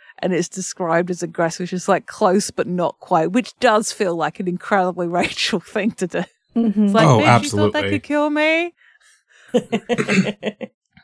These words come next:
Speaker 1: And I do like that the neck, like, Jake falls to his knees, like, and he wants to ask, like, "Okay, why haven't you morphed? Repair the damage." Apparently he's afraid of the answer.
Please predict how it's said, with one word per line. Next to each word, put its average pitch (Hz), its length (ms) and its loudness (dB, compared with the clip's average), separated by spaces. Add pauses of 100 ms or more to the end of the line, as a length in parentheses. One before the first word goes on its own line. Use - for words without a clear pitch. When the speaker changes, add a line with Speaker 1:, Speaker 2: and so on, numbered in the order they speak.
(1400)
Speaker 1:
And 208 160 0
I 220 140 4
do 240 340 -2
like 214 340 2
that 202 140 2
the 196 100 0
neck, 196 300 -2
like, 202 380 0
Jake 254 280 0
falls 208 300 0
to 190 80 -10
his 185 240 -6
knees, - 600 -12 (420)
like, 165 460 -2 (760)
and 190 140 0
he 180 100 -2
wants 185 420 -2
to - 140 0
ask, 175 320 2
like, 190 140 -4
"Okay, 196 240 -4
why 170 160 -6
haven't 170 220 -4
you 175 100 0
morphed? 196 320 2
Repair 175 240 -6
the 170 80 -8
damage." 196 580 -2
Apparently 165 340 -8
he's 170 100 -10
afraid 170 200 -4
of 170 60 -6
the 175 80 -2
answer. 196 540 0